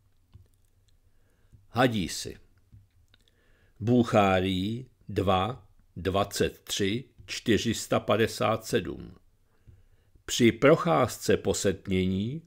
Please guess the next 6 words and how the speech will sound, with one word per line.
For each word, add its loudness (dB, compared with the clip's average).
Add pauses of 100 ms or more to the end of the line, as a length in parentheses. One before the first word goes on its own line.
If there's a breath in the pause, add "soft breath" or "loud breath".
uslyšel 2
Mohamed 2
žalostný -2
pláč -2
a -4
řekl: -4